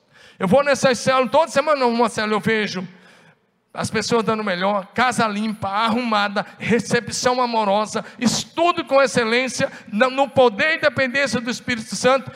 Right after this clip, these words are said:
e no final oferece lanche, lanche, janta e churrasco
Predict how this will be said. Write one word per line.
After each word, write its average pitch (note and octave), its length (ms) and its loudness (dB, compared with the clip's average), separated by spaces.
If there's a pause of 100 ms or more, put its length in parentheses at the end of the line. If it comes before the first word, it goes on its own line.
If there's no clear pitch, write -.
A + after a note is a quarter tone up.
(120)
e B3 80 0
no A#3+ 160 2
final A#3+ 340 2
oferece A#3 480 -2
lanche, A3+ 580 -2 (200)
lanche, A#3+ 580 0 (100)
janta A3 600 0
e A3 160 -6
churrasco A3 720 -2